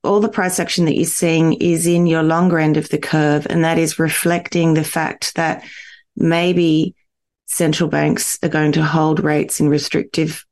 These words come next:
territory for much longer than, than investors had previously thought. And, you know, it's that bal-, that sort of shift from, are we about to see an imminent recession, or is this gonna be a soft, a soft landing? So, yeah, the data is,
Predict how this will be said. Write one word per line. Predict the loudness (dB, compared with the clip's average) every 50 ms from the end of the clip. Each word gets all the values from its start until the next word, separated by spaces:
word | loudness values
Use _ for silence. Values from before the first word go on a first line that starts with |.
| _ _ _ _ _ _ _ -4
territory | -4 -2 -2 -2 -2 -4 -4 -2 -2 0 0 -2 -2 -4 -8 _
for | -8 -2 0 2
much | 2 2 0 -2 -2 -2
longer | 0 2 2 2 0 0 0
than, | 0 0 2 2 2 0 0
than | -2 -2 0 0
investors | 2 2 2 0 0 -2 -2 -4 -6 -4 -2
had | -2 -4 -4 -4
previously | -2 -2 0 0 0 -2 -4 -2 -2 -4 -4
thought. | -2 -4 -2 -2 -2 -2 -4 -6 -12 -20 -20 -20 -20 -16 -6 -2
And, | 0 2
you | 2
know, | 2 2 2
it's | 0 -2 -4 -4
that | -2 -2 -2 -4 -4
bal-, | -4 -2 -2 -2 -2 -4 -2
that | -4 -4 -2
sort | -2 -4 -2 -2 -2
of | -2 -4
shift | -4 -4 -2 -2 -2 -2 -4 -6
from, | -6 -2 0 0 2 2 0 -2 -4 _ _ _ _ _ -6 -4
are | -2 0
we | 0 2 0
about | 0 0 -2 -2 -2
to | -4 -4
see | -2 0 0
an | 0 0
imminent | 0 0 0 2 2 0 -2 -2 -4
recession, | -4 -2 -2 0 -2 -2 -2 0 0 2 2 2 2 2 0
or | 0 0 2 2 2
is | 0 0 0
this | -2 -2 -2
gonna | -2 0 0 0 0
be | 0 0 0 2 2 0 0 -2
a | -4
soft, | -4 -2 -2 -2 -2 -2 -4 -8 -14 -16 -12 -8
a | -6 -4
soft | -2 -2 -2 -2 -2 -2
landing? | -2 0 0 0 0 0 0 -2 -2 -4 -8 -18 -18 -20 -20 -20 -18 -12 -6
So, | -2 -2 0
yeah, | 2 2 2 0 0
the | 0 0 0
data | 0 0 2 2 2 2 2
is, | 2 2 2 0 -2 -4 -10